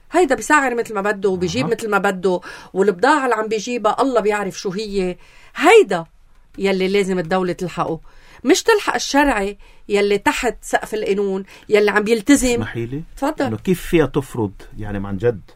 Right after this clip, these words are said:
Speaker 2: يعني منيح اللي تقدموا بالطعن، آه، كتلة نواب، آه، الجمهورية القوية، إنه كيف فيها الدولة تفرض عشرة بالمية وعارفة تماما إنه في فويت كتير من تهريب لتزوير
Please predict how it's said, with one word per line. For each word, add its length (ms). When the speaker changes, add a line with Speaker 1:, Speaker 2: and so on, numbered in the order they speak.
Speaker 2:
يعني 200
منيح 280
اللي 140
تقدموا 520
بالطعن، 460
آه، 300
كتلة 420
نواب، 340
آه، 600
الجمهورية 420
القوية، 460
إنه 100
كيف 200
فيها 180
الدولة 420
تفرض 380
عشرة 340
بالمية 580
وعارفة 400
تماما 420
إنه 360
في 140
فويت 360
كتير 380
من 160
تهريب 460
لتزوير 720